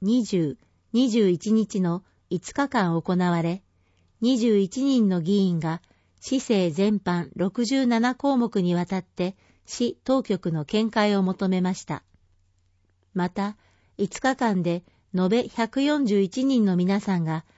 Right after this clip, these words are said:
議会を傍聴しました。一部を抜粋し掲載しています。詳細は二月中旬に市議会ホームページで公開予定です。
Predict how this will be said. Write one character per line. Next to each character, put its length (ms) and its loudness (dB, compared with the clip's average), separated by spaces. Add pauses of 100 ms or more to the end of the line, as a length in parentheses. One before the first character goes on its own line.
(140)
議 140 0
会 300 0
を 100 -2
傍 220 0
聴 240 -2
し 160 -6
ま 100 0
し 120 -10
た。 180 -8 (1700)
一 300 -2
部 160 2
を 80 2
抜 160 -2
粋 280 -2
し 280 -6
掲 140 0
載 280 0
し 80 -10
て 100 -4
い 120 0
ま 140 -2
す。 240 -16 (840)
詳 220 0
細 300 0
は 240 0 (340)
二 140 2
月 300 -2
中 260 2
旬 260 2
に 220 0 (180)
市 180 -6
議 160 0
会 280 2
ホ 220 0
ー 20 0
ム 160 0
ペ 220 4
ー 20 2
ジ 160 -8
で 100 -4
公 280 -4
開 260 0
予 120 0
定 220 -4
で 160 -6
す。 180 -20